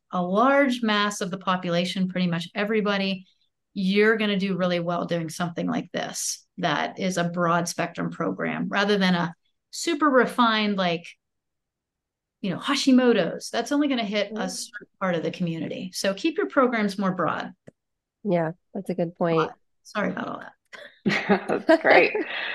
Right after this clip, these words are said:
Speaker 3: All right, last question. What are some of your biggest takeaways from running group programs that practitioners should know about?
Speaker 1: Uh, it builds a really loyal client base for you. Uh, that's, that's was my takeaways,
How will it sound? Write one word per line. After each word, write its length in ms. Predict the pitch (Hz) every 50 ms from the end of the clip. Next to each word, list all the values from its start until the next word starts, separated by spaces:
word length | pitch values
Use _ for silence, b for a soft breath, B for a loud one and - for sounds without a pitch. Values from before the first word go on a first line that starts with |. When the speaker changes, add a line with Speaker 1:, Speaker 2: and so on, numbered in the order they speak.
| B B B B B B B B B
Speaker 3:
All 80 | 190 180
right, 120 | - -
last 360 | 185 196 196 214 262 - - -
question. 600 | - 254 214 208 - - 226 214 208 214 208 202 208 - 190
What 120 | 208 226 269
are 100 | 294 -
some 260 | - - 233 226 226
of 120 | 220 220
your 180 | 214 196 190 190
biggest 440 | 190 175 175 170 185 190 196 - -
takeaways 800 | - 190 185 180 - 170 160 160 160 156 156 156 156 156 - -
from 180 | 156 160 156
running 360 | 156 151 156 156 156 160 160 160
group 240 | - - 175 160 -
programs 640 | - - 151 147 147 147 151 151 151 147 151 -
that 320 | - 156 147 143 - - -
practitioners 640 | - 151 - - - - - - - - - - -
should 160 | - - -
know 180 | - - 107
about? 260 | 101 - 76 90 - - - - 185 - _ _ _ _ _ _ _ _ _ _ _ _ _ _ _ _ _ _ _ _ _ _ _ _ _ _ _ _ _ -
Speaker 1:
Uh, 320 | 226 214 208 202 196 - -
it 260 | 220 226 220 220 - _
builds 380 | 233 233 247 247 262 254 254 - -
a 140 | 214 190
really 460 | 180 170 175 190 196 196 202 208 208 202 -
loyal 600 | 185 180 170 175 175 175 175 175 170 165 170 - _ _ _
client 420 | - - 185 175 170 - - -
base 300 | - - - - 175 -
for 140 | - - -
you. 300 | - - - - - 185 - _ _ _ _ _ _ _ -
Uh, 240 | - - - -
that's, 300 | 185 180 190 196 190 -
that's 380 | - 185 185 175 190 202 202 -
was 180 | 180 170 170 175
my 140 | 175 175
takeaways, 640 | 170 170 - 151 - - - - - 190 185 -